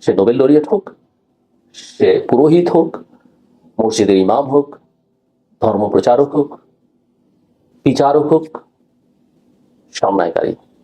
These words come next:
আর যে ন্যায় কথা বলবে সে যত অসহায় হোক, দরিদ্র হোক,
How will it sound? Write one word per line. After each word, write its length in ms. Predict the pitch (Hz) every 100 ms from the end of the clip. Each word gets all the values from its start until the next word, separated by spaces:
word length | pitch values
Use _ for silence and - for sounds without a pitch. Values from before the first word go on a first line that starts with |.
| _ _ _ _ _ _ _ _ _ _ _
আর 160 | - 95 -
যে 80 |
ন্যায় 200 | 127 160
কথা 220 | 160 135 98
বলবে 300 | 82 80 78
সে 160 | 123
যত 200 | 117 110
অসহায় 580 | 117 107 113 143 135 135 120
হোক, 220 | 120 - _ _ _ _ _ - -
দরিদ্র 420 | 139 185 143 101
হোক, 300 | - - -